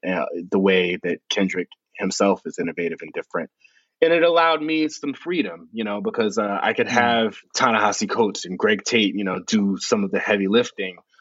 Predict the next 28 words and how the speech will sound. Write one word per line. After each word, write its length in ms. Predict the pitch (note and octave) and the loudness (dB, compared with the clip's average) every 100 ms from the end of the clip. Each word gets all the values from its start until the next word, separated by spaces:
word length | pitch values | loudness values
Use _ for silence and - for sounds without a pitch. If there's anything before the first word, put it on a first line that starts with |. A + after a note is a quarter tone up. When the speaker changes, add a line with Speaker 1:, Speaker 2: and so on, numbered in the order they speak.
| _ | _
Speaker 1:
while 260 | G2 F#2+ G2 | 2 4 4
I 440 | G2 G2+ G2+ F#2 - - | 4 4 2 0 -6 -8
am 180 | F#2+ F#2 | -4 -4
free 380 | - A#2 G#2 F#2+ | -4 -2 -2 -2
to 100 | - | -4
sort 260 | - G#2+ | 0 0
of 140 | F#2 - F2+ | 0 -4 0
riff, 440 | A#2 G2 - - | 2 2 -4 -6
you 80 | A#2 | 0
know, 180 | G2 F2 | 0 0
as 160 | F2+ F#2+ | -4 -4
a 40 | |
storyteller, 840 | - - A#2 A#2 A2 F#2+ F2+ E2+ E2 _ - _ | 0 4 4 4 0 -2 -2 -6 -10 _ -20 _
you 180 | A2+ A2 | -4 -2
know, 220 | F2 F#2 D#2+ | 0 -4 -4
explaining, 720 | G#2+ - G#2+ G2 F#2 F2 E2 | -6 -4 -2 0 0 -2 -4
uh, 320 | D#2 D#2 D2 D2 _ _ - G2 _ _ - - | -6 -6 -8 -10 _ _ -14 -14 _ _ -12 0
autobiographically, 1200 | - A2 G2+ G2 F#2 F#2+ F#2 F#2+ G2 F2+ E2+ E2 _ _ - | 2 4 4 4 4 2 2 2 -2 -4 -6 -8 _ _ -8
you 100 | - | -2
know, 160 | D#3+ D#3+ | 0 0
how 300 | - E3+ - | 2 2 4
I 120 | E3+ | 2
relate 440 | E2+ E2+ F2 D#2+ | 0 -2 -4 -4
to 100 | - | -10
Kendrick 520 | - F#2 D#2+ E2 D#2 | -8 -8 -6 -6 -6
and 140 | D#2+ C#2+ | -8 -8
understand 600 | D#2 D2+ - E2+ D#2+ D#2 | -6 -4 -2 -2 -4 -6
him 260 | E2+ D#2 | -8 -10